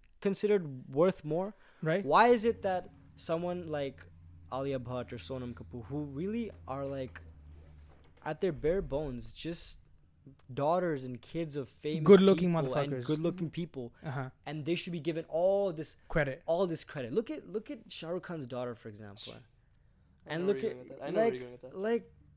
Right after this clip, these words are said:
Speaker 1: like, I'm not
Speaker 2: Is she
Speaker 1: gonna
Speaker 2: good looking or bad? 'Cause
Speaker 3: Oh,
Speaker 2: I
Speaker 3: no,
Speaker 2: don't know how
Speaker 3: okay,
Speaker 2: she
Speaker 3: they,
Speaker 2: looks.
Speaker 3: uh, I don't know if he, I, I don't know if he was gonna talk about the story. So Shah Rukh Khan's daughter.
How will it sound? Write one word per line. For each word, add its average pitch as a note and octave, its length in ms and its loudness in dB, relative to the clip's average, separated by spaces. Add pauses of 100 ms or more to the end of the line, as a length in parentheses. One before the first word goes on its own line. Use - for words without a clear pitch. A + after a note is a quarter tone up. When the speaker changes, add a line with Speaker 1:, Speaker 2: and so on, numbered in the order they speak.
(140)
Speaker 1:
like, G3 200 -12
I'm A3 360 -4
not G#3+ 160 2
Speaker 2:
Is D#3+ 80 0
she G3 60 4
Speaker 1:
gonna F#3 100 4
Speaker 2:
good F3 140 6
looking G#3+ 260 4
or E3+ 40 0
bad? D3+ 280 -2
'Cause F3 160 2
Speaker 3:
Oh, E3+ 40 6
Speaker 2:
I E3+ 40 6
Speaker 3:
no, F#3 60 6
Speaker 2:
don't - 40 4
know F3+ 60 4
how F3+ 80 4
Speaker 3:
okay, E3+ 120 2
Speaker 2:
she - 40 2
Speaker 3:
they, D#3 140 4
Speaker 2:
looks. E3+ 140 0
Speaker 3:
uh, D#3 200 -4 (180)
I E3 60 -2
don't F#3 80 2
know G3 60 4
if F3 60 -4
he, E3 220 0
I, D3+ 140 0
I D3 180 -2
don't D3+ 40 -4
know E3 100 -2
if D3+ 60 -6
he D3+ 60 -6
was C#3 100 -4
gonna C#3 120 -6
talk C3 140 -8
about B2+ 100 -6
the A#2 60 -6
story. A#2+ 200 -6
So C3 120 -8
Shah D#3 140 -6
Rukh F3+ 140 -2
Khan's E3 260 -6
daughter. B2 280 -6